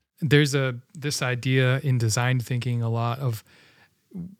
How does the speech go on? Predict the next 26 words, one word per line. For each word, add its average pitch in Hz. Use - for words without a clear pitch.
design 147
thinking, 131
you 139
know, 123
you 135
don't 131
have 120
to -
be 123
a, 123
like, 113
formal 143
designer, 120
illustrator, 120
visual 120
artist 131
in 185
order 127
to 113
do 123
design, 110
right? 117
Design 131
is 117
solving 127
problems. 135